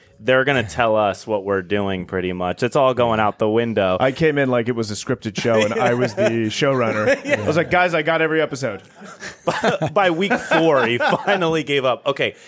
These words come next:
Speaker 1: so we talk a lot on this show about preeminence, like, being known. And, uh, we have made arguments that being known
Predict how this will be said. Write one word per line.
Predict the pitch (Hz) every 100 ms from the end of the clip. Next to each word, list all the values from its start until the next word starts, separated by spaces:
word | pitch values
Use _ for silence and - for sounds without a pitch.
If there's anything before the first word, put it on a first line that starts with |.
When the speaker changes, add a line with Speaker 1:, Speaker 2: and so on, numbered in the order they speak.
| - -
Speaker 1:
so | - 180
we | 123 220
talk | - 180 165
a | 139
lot | 107 104 107 -
on | 107
this | 101
show | - 104
about | 98 95 90
preeminence, | 107 92 87 85 76 - -
like, | 90 87 _
being | 110 110 101 92
known. | 85 82 - _ _
And, | 113 104 101 101 - -
uh, | 104 110
we | 113 131 131 127 _ _ _
have | 117 110
made | 120 117 -
arguments | 110 120 113 104 98 95
that | 101 -
being | 117 110 104 98
known | 101 104 104 92 90 87